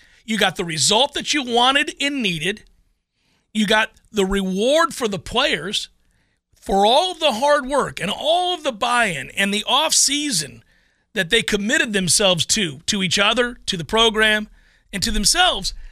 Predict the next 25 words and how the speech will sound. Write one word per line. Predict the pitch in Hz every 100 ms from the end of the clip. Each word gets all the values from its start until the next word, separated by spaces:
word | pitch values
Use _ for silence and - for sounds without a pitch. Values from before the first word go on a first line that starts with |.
| -
They | 220 294
got | 294 285 294
the | -
just, | 202 262 262 226 196
their | 226
just | 185 247 202
due. | 339 262
They | 175
got | 214 208
the |
win. | 220 285 143 - _ _ _ _ _ _
But | - 170
they | 190
also | 208 233 214
get | 190 190
to | 196
look | 190 -
at | 139
tape | 196 196
that | -
says, | - 190 160 127
"Man, | 135 165 156
you | 170
can | 196 143
be | 131 143